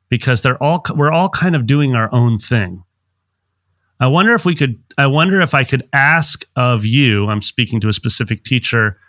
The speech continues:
"to start sharing with me and others some of your methods. And I wonder if we could start beginning to find common methods that we're all using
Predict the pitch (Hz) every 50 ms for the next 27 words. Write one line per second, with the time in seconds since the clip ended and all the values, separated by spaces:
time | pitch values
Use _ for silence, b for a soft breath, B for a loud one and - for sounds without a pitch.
0 | _ _ _ _ _ _ _ - - - 139 - - - 156 151 160 - - -
1 | - 170 160 160 160 156 147 143 135 120 - 135 143 156 165 170 165 156 147 131
2 | 135 135 131 156 160 170 139 127 113 107 107 113 110 - - - - _ _ _
3 | _ _ _ _ _ _ _ _ _ _ - - - 160 156 170 175 156 127 131
4 | 160 170 170 156 151 170 180 - 131 110 95 98 - - - - - _ _ _
5 | _ _ _ _ _ _ _ _ _ _ _ _ _ _ - 139 139 139 147 -
6 | 147 151 151 170 185 202 202 - - 175 - 151 131 - - - 160 160 156 -
7 | 151 131 113 143 151 156 160 156 156 147 143 131 - - - 147 139 139 139 139
8 | 139 135 135 120 - - 131 131 131 131 135 131 131 131 131 123 - 135 120 110
9 | - - 123 113 120 120 117 - 123 131 139 156 170 165 135 113 107 101 95 90
10 | 110 107 104 110 101